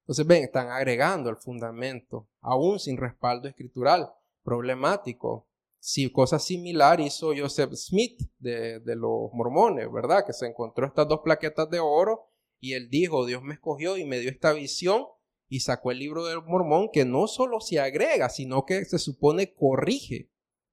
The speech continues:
la escritura en muchos aspectos. Entonces, es algo problemático cuando un hombre declara una autoridad especial sobre él, y por eso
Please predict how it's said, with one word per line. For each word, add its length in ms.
la 200
escritura 680
en 180
muchos 280
aspectos. 640
Entonces, 360
es 120
algo 300
problemático 1080
cuando 280
un 120
hombre 320
declara 640
una 240
autoridad 680
especial 800
sobre 580
él, 180
y 120
por 240
eso 500